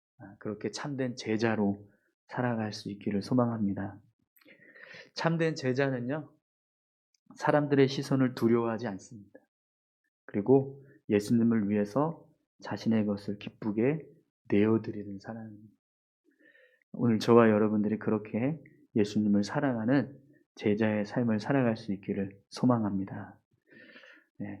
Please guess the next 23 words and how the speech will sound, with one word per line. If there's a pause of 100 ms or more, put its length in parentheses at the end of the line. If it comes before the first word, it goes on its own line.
(100)
오늘
본문
마지막
절인
육십일
절
같이
함께
볼까요? (520)
"거기
막달라
마리아와 (320)
다른
마리아가 (240)
무덤을
향하여
앉았더라." (1600)
여러분, (680)
어,
어제도
우리가
말씀
나눴지만,